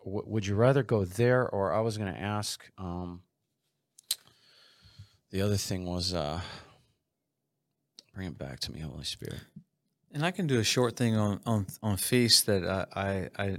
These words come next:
Speaker 2: I, uh, I think you'll like.
Speaker 1: Have you heard that?
Speaker 2: I've heard that. And I,
Speaker 1: Okay.
Speaker 2: I, I, I, the church is so segmented and so such a set apart thing that, now this is,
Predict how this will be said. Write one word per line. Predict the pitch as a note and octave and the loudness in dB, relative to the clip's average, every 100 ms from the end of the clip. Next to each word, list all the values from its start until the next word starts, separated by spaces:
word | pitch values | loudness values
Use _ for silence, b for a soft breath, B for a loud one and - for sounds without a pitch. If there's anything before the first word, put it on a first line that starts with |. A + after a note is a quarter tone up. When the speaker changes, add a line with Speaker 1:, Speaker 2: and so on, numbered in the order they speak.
| - | -6
Speaker 2:
I, | |
uh, | F#2+ F2+ E2 E2+ - - | -4 -4 -4 -10 -14 -8
I | G2 | -4
think | G#2 F#2 | -2 -4
you'll | G2 G2 | -8 -10
like. | F2+ F2+ F#2+ E2 - | -4 -2 0 -4 -4
Speaker 1:
Have | - A#2+ | 0 4
you | C3 | 6
heard | A#2+ B2+ | 8 6
that? | C#3 E3+ D#3+ - - | 6 6 4 -4 -8
Speaker 2:
I've | C#3 | -2
heard | D#3+ D#3+ B2 | 4 4 4
that. | A#2 B2 - | 4 2 -2
And | B2+ | 2
I, | C3 | 4
Speaker 1:
Okay. | B2 B2 F#2 | 6 4 4
Speaker 2:
I, | C3 | 2
I, | - D3 C#3+ - - | 4 2 2 -4 -2
I, | C3+ - - | -2 -2 -4
the | C3+ | -2
church | C3+ - G#3 - | 2 2 2 4
is | F3 | 4
so | - C#3+ | 6 4
segmented | C#3 - C3+ B2+ A2 G#2 G#2 | 4 6 4 4 2 4 2
and | G#2 | 2
so | - B2+ G#2+ | 4 4 4
such | - B2+ A2+ | 2 2 2
a | |
set | G2+ - A#2 | 0 0 2
apart | A2+ - A2+ - | 2 2 0 0
thing | - A2+ A#2 D3 - _ _ _ _ _ _ - | -2 0 0 0 -6 _ _ _ _ _ _ 4
that, | A#2+ - C3 | 4 4 0
now | A#2+ | 2
this | B2 B2 | 4 2
is, | A#2+ | 2